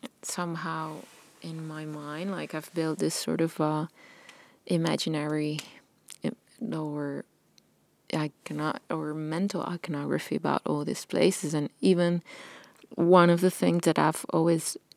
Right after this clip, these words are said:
interested me a lot has been this reading about all this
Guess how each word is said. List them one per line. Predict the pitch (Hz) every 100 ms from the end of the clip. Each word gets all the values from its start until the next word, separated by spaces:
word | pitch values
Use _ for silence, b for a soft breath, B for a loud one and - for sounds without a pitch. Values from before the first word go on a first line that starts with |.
| _
interested | - 175 - 170 - 165 - 160
me | 160 170 160 165 - _ _ _ _
a | 160
lot | 156 165 160 - -
has | 170 170 -
been | - 165 160 160
this | 156 156 - - _ _ _ B B B B
reading | 165 202 202 180 175 170
about | 156 156 156 151 -
all | 165 160
this | 156 156 - -